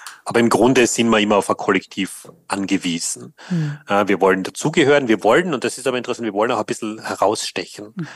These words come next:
Speaker 1: Das ist etwas vielleicht, äh, was andere Spezies nicht so stark haben.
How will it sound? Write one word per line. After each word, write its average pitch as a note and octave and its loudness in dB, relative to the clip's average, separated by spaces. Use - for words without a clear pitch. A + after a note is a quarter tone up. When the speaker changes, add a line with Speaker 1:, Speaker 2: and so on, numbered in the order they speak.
Speaker 1:
Das - -10
ist - -8
etwas A2 0
vielleicht, - -2
äh, A2+ 0
was A#2 -6
andere G#2 0
Spezies - -2
nicht A2 -6
so - -8
stark - -8
haben. G#2 -8